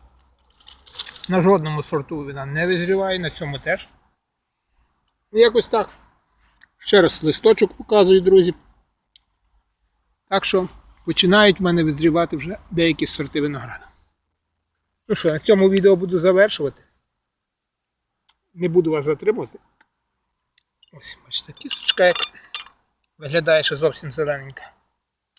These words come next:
Е, кущ цей потребує укриття на зиму,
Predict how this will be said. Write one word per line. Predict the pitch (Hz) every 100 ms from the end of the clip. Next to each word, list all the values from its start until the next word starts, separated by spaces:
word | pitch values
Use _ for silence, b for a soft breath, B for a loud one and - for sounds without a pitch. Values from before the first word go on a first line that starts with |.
| _ _ _ _ _ _ _ _ -
Е, | 170 180
кущ | - 220 -
цей | - 170
потребує | 170 165 170 160 160
укриття | 156 147 175 143 190
на | 196 165
зиму, | 147 123